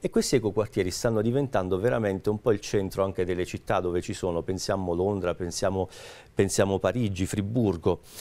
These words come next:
e quindi con un occhio attento all'ambiente questi quartieri sono progettati per ridurre al minimo il consumo energetico, questa è una priorità,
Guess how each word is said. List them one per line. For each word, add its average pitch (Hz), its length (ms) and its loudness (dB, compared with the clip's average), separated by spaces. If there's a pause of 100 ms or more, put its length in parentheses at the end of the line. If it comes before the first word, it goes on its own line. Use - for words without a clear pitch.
(160)
e - 100 0
quindi 113 300 4
con 120 140 4
un 139 100 4
occhio 190 220 2
attento 107 320 0
all'ambiente 185 640 2
questi 143 360 2
quartieri 107 440 2
sono 104 320 2
progettati 127 760 0
per 117 200 2
ridurre 101 360 2
al 98 100 0
minimo 190 600 0
il 117 180 0
consumo 101 480 2
energetico, 90 800 2
questa 90 320 -2
è - 20 4
una 90 160 2
priorità, 90 500 0